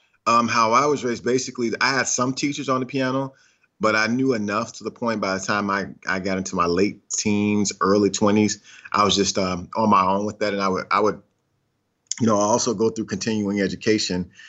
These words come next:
independently, but I had enough from being in it so long to just keep progressing on my own, because a lot of people don't under-, don't understand that the piano is actually the father of most applied instruments, uh, when you look inside of the actual piano bed, but that's another discussion.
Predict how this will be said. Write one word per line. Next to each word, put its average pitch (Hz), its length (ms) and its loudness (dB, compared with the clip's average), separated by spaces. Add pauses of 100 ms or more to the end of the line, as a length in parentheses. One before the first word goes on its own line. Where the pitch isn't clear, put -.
(180)
independently, 101 600 2
but 92 140 2
I 101 60 2
had 110 220 0
enough 104 520 0 (240)
from 110 180 -4
being 110 180 2
in 107 100 0
it 98 100 -4
so 104 180 -2
long 104 300 0
to 87 80 -4
just 92 240 -4
keep 104 180 -4
progressing 92 480 0
on 87 140 2
my 85 120 2
own, 92 280 2
because 90 340 -2 (100)
a - 60 -4
lot 101 120 4
of 98 60 -4
people 104 180 2
don't 101 100 2
under-, 92 140 0 (280)
don't 101 260 2
understand 101 500 0
that 92 120 0
the 85 80 -10
piano 104 480 -2 (840)
is 95 140 0
actually 104 320 0
the 90 80 -10
father 90 540 -2
of 87 180 -4 (400)
most 104 320 2
applied 92 380 0
instruments, - 680 -8
uh, 117 340 -6
when 85 120 -6
you 87 60 -2
look 82 120 -2
inside 82 360 0
of 76 140 -6
the 78 140 -4
actual 73 300 -6
piano 60 320 -4
bed, - 240 -4
but - 100 -10
that's - 220 0
another 67 240 -6
discussion. - 500 -14